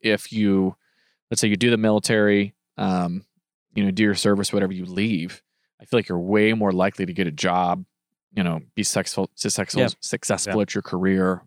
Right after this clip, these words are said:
Speaker 1: I'm assuming that's, it's similar like that because you're putting in so much time to be excellent. You learn mental toughness.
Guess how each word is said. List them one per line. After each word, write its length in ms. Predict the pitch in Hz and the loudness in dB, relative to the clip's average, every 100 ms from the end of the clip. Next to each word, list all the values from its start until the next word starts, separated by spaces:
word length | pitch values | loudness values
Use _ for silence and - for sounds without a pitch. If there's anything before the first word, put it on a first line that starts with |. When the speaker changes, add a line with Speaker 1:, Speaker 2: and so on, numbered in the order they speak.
| - | -6
Speaker 1:
I'm 100 | 107 | -2
assuming 340 | - 151 127 | 0 2 2
that's, 240 | 95 - - | 0 -2 -6
it's 120 | 127 | -4
similar 300 | - 156 123 | 0 0 2
like 180 | 104 98 | 2 0
that 220 | 110 101 | -2 -2
because 340 | 90 107 95 - _ _ _ _ | -4 -2 -2 -4 _ _ _ _
you're 80 | - - | -14 -2
putting 220 | 143 131 | 0 0
in 80 | 120 | -2
so 120 | - | -2
much 180 | 107 - | -4 -6
time 320 | - 110 107 | -2 0 2
to 60 | 92 | 2
be 160 | 95 | 0
excellent. 420 | 92 - - 82 - _ - | -2 -6 -10 -16 -20 _ -8
You 100 | 98 | -4
learn 400 | 98 113 113 104 | 0 2 2 2
mental 260 | 98 101 | 0 -2
toughness. 560 | - 95 - 87 - - | -4 -6 -6 -12 -14 -16